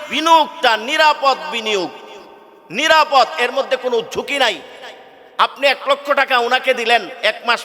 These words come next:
পরে পরে পাঁচ হাজার টাকা নিবেন। এখন যদি এক লক্ষ টাকা তার চুরি হয়ে যায়, বলেন তো দেখি, আপনার আসল মায়ের যাবে, আপনার আসল কি কর্তন হবে, নাকি আপনার আসলও পাবেন, সুদও পাবেন, ঠিক না বে ঠিক?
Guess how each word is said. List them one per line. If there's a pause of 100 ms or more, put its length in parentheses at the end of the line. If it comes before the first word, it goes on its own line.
পরে
পরে
পাঁচ
হাজার
টাকা
নিবেন। (680)
এখন
যদি
এক (100)
লক্ষ
টাকা
তার (120)
চুরি
হয়ে
যায়, (460)
বলেন
তো
দেখি,
আপনার (100)
আসল
মায়ের
যাবে,
আপনার
আসল
কি (340)
কর্তন
হবে, (160)
নাকি
আপনার
আসলও
পাবেন,
সুদও
পাবেন, (1200)
ঠিক
না
বে
ঠিক?